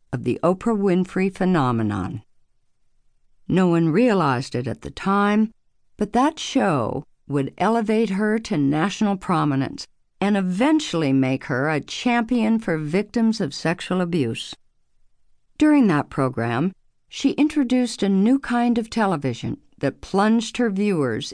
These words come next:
into two decades of muddy lows and starry highs. In the process, she became the world's first black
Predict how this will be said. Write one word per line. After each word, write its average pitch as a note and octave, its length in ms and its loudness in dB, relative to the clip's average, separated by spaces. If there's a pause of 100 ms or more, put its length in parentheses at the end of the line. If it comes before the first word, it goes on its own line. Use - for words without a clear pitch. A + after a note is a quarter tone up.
into D#3+ 280 -4
two C4 340 0
decades F3 840 -2
of B2 140 -4
muddy D#3 460 2
lows D#3 640 0 (360)
and C3+ 320 -2
starry A3+ 640 0
highs. D3+ 800 0 (960)
In E3+ 140 0
the D3+ 60 0
process, - 680 0 (360)
she - 220 -2
became C4 560 4
the B3 100 2
world's F#3 420 0
first C#4+ 520 -2 (120)
black G3+ 360 0